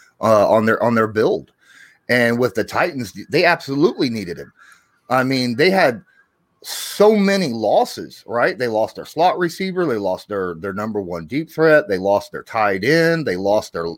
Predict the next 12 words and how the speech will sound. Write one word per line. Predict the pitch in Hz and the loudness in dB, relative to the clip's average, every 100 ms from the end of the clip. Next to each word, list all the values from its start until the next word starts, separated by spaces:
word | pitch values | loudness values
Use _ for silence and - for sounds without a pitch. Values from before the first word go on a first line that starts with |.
| - | -2
uh, | 98 90 | 0 0
right | 82 104 104 - | 0 -2 -4 -4
tackle. | 170 185 - 170 165 _ _ - _ _ | 0 0 2 0 0 _ _ -20 _ _
They | 110 110 170 180 | -8 0 0 2
needed | 190 220 190 - - | -2 0 0 -2 -14
him. | - 196 208 | -4 -2 -2
They | 120 151 220 | 0 2 2
needed | 196 202 156 | 0 0 -2
Julio | 113 196 185 165 156 | -2 -2 0 2 2
Jones | 131 110 147 165 117 | 0 -2 -2 -4 -8
just | 104 156 175 - | -2 -2 -2 -2
to, | 160 | -2